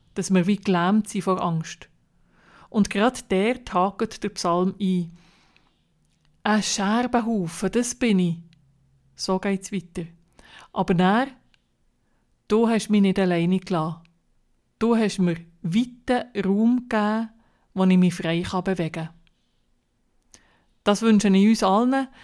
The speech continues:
und gerade ganz besonders denen, die von Gewalt betroffen sind. Dass wir in der Adventszeit weiten Raum bekommen,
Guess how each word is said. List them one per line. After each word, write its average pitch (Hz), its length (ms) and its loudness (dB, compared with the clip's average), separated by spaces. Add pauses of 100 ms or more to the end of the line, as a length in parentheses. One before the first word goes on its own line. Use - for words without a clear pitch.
(240)
und 202 240 0
gerade 226 280 -2
ganz 233 400 0
besonders 240 640 -2
denen, 208 280 2
die 202 120 -2
von 180 180 -8
Gewalt 190 500 -2
betroffen 180 580 -6
sind. 170 280 -8 (760)
Dass - 180 -4
wir 175 160 2
in 165 80 -14
der 170 180 -2
Adventszeit 175 920 -4 (360)
weiten 220 640 -2 (180)
Raum 196 640 0
bekommen, 185 680 -4